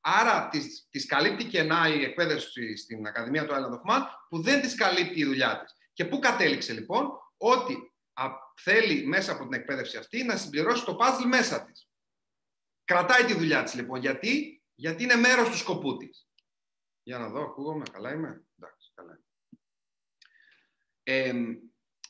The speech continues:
έχω δει ανθρώπους να αφήνουν τη δουλειά τους και να,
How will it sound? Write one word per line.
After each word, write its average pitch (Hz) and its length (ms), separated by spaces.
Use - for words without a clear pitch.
έχω 226 280
δει 240 100
ανθρώπους 165 520
να 143 100
αφήνουν 226 240
τη 226 60
δουλειά 214 300
τους - 300
και - 160
να, 139 380